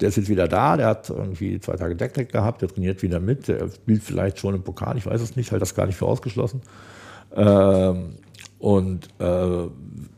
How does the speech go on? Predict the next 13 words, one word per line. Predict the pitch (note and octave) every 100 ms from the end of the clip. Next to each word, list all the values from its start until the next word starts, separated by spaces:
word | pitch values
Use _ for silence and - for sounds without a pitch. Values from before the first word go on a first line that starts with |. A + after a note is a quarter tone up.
| - - -
wird | F2+ E2+ G2
dann | F#2
hoffentlich | F#2+ G#2 F#2+
auf | E2+
dem | F#2 E2+
Level | E2+ F#2
weitermachen, | D#2+ E2+ E2+ E2+ G2+ E2+
wie |
er | E2+
letztes | - - F2+ -
Jahr | E2 E2
gespielt | E2+ - G#2
hat. | -